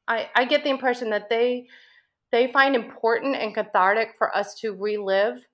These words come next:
and to go through so that we can push through the holidays when it's tough for us. We've all had things in our lives that, um, that are part of our own story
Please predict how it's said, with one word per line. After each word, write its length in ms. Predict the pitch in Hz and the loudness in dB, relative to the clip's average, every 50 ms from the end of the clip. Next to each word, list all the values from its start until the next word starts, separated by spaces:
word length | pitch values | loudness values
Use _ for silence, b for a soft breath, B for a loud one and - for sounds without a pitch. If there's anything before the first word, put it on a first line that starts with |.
| _ _ _ | _ _ _
and 200 | 196 202 196 196 | -4 -4 -4 -6
to 100 | - 220 | -8 -6
go 320 | 190 202 208 208 220 208 | -2 0 0 0 0 -2
through 520 | 208 - _ 196 196 196 208 220 240 247 - | -6 -12 _ -6 -6 -4 -2 -2 -4 -4 -6
so 180 | 220 - - 220 | -8 -8 -4 -2
that 240 | 196 190 185 - - | 0 0 0 0 -2
we 80 | 220 | -6
can 440 | 208 - - 226 208 196 196 190 190 _ _ _ _ _ _ _ | -6 -6 -6 -4 -4 -4 -6 -8 -12 _ _ _ _ _ _ _
push 220 | - 233 220 220 - | 0 0 0 0 -6
through 300 | - - 214 220 226 233 | -14 -10 -4 -2 0 0
the 80 | 233 | 0
holidays 520 | 233 233 240 233 233 240 247 254 254 247 240 | 2 2 2 2 2 2 0 0 -2 -2 -4
when 160 | 226 208 196 | -4 -4 -4
it's 200 | 180 185 - - | -6 -10 -14 -18
tough 340 | - - 208 202 240 247 - - | -6 -2 0 0 0 -2 -2 -2
for 120 | 240 240 | 0 2
us. 420 | 247 240 254 285 285 277 - - b b b b | 2 2 2 0 -2 -6 -12 -16 b b b b
We've 140 | 247 247 254 - | -4 -4 -2 4
all 280 | - 233 233 247 277 302 | 6 8 8 8 8 6
had 280 | 277 254 220 214 - | 4 4 2 2 2
things 240 | - 220 214 214 202 | 0 -4 -4 -4 -4
in 80 | 214 202 | -4 -2
our 120 | 196 190 | -2 0
lives 380 | 185 180 180 185 185 190 190 - - | 2 2 2 0 0 -2 -4 -4 -2
that, 300 | 190 180 185 180 - - - - | 0 2 2 0 -2 -4 -6 -8
um, 520 | 190 185 180 180 175 170 175 190 - - _ _ _ _ _ _ _ _ _ | -6 -6 -6 -8 -8 -10 -12 -14 -16 -18 _ _ _ _ _ _ _ _ _
that 220 | 202 196 180 - - - _ _ _ _ _ _ _ _ _ _ - | -4 -4 -4 -4 -6 -14 _ _ _ _ _ _ _ _ _ _ -8
are 160 | 190 196 196 | -8 -8 -10
part 260 | - - 185 190 196 | -6 -2 -2 0 0
of 100 | 190 180 180 - _ _ _ _ - | -2 -4 -8 -16 _ _ _ _ -4
our 160 | 185 190 190 | -2 -2 -2
own 220 | 190 190 196 202 196 202 | -4 -4 -6 -10 -12 -14
story 640 | _ - 196 175 175 175 170 170 175 196 214 240 240 | _ -6 -4 -2 -2 -2 -2 -4 -4 -6 -8 -8 -10